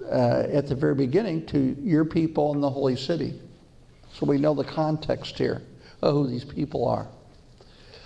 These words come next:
And then it says, "And he shall make a strong covenant with me for one week, and for half the week he shall put an end to sacrifice and offering. And on the wing of abomination shall come one who makes desolate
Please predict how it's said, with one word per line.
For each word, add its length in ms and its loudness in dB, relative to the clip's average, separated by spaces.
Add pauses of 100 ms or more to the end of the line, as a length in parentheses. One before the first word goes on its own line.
(360)
And 80 4
then 100 4
it 100 2
says, 340 0
"And 100 -2
he 120 -2
shall 120 -4
make 140 0
a 80 -2
strong 340 0
covenant 360 -2
with 40 -16
me 140 0
for 160 0
one 240 2
week, 260 0
and 140 -2
for 100 2
half 220 0
the 80 -2
week 180 0
he 60 0
shall 140 -6
put 160 0
an 80 0
end 100 2
to 80 -4
sacrifice 500 0
and 100 -6
offering. 360 0 (360)
And 60 0
on 140 4
the 80 2
wing 320 2
of 100 2
abomination 760 0
shall 160 -6
come 260 0
one 200 0
who 100 0
makes 260 -2
desolate 560 0